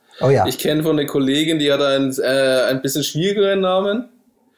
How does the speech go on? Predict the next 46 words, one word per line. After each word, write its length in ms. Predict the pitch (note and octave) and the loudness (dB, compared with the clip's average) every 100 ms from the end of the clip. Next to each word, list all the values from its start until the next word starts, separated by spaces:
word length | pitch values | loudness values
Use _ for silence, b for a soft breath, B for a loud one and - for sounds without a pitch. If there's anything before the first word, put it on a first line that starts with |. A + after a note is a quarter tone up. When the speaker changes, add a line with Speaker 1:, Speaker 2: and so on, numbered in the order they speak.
| B B | B B
Speaker 2:
Und 800 | C#3+ D3+ D#3+ D#3 D#3 D#3 D#3 D3+ | 0 2 4 4 4 2 2 -2
sie 260 | - D3+ D3 | -6 -2 0
regt 160 | D#3 D3 | 0 -2
sich 180 | D3 | -6
jedes 280 | D3 D#3 D#3+ | -2 0 0
Mal 140 | D#3 G#2+ | 0 2
auf, 240 | B2+ D3 | 2 0
wenn 80 | C#3 | 0
der 120 | C3+ | 0
Name 260 | B2+ B2+ C#3 | 0 0 -2
dann 140 | B2+ | -4
falsch 240 | B2 A#2 - | -4 -6 -4
geschrieben 420 | C3+ - A2+ G#2 | -12 -10 -10 -6
wird. 240 | G#2 G2+ _ B B B _ _ _ _ _ _ _ _ - | -8 -8 _ B B B _ _ _ _ _ _ _ _ -6
Speaker 1:
Ja. 400 | B2+ - - - _ _ _ | 0 0 -2 -12 _ _ _
Speaker 2:
Weil 160 | A2 B2 | -4 -2
dann 160 | C#3 | -2
ist 320 | C3+ D3 C#3 | 0 0 0
schon 120 | D3+ C#3 | -2 -4
ein 40 | |
Zeichen, 500 | - B2+ D3 D3+ C#3+ | 0 0 0 -2 -2
ist 300 | B2 - - | -4 -6 -4
für 80 | C3+ | -4
sie 160 | D3 | 0
als 180 | D3+ D3 | -2 -2
Zeichen 300 | - C3+ C#3+ | -2 -2 -2
eines 220 | B2+ B2+ | -4 -4
des 180 | B2 B2+ | -6 -6
Respekts, 640 | B2 - B2+ B2 - - - _ _ - _ _ _ _ _ _ _ _ _ _ - | -6 -4 -4 -4 -10 -16 -16 _ _ -20 _ _ _ _ _ _ _ _ _ _ -6
der 140 | F2 | -4
Achtung. 400 | A#2+ - - - - _ _ _ _ _ _ _ _ _ _ _ _ - - | -4 -6 -10 -10 -14 _ _ _ _ _ _ _ _ _ _ _ _ -14 -2
Speaker 1:
Und 80 | B2 | 2
ich 40 | |
glaube, 160 | D3 D3 | 4 2
es 100 | - | 2
wird 180 | B2+ - | -2 0
oft 260 | D#3+ - | -2 0
unterschätzt. 600 | D3 D3+ D3 C3 - - | -2 0 2 2 0 -4
Jeder 200 | C#3+ C#3 | 0 2
denkt, 220 | D3+ D3+ D#3 | 4 2 2
der 80 | |
Name 280 | B2+ B2+ D3+ | 2 4 4
ist 140 | D3 - | 2 2
nur 100 | C#3+ | 2
ein 120 | C#3 | 4
Name. 460 | C#3 C#3+ B2 G2+ | 4 4 2 -2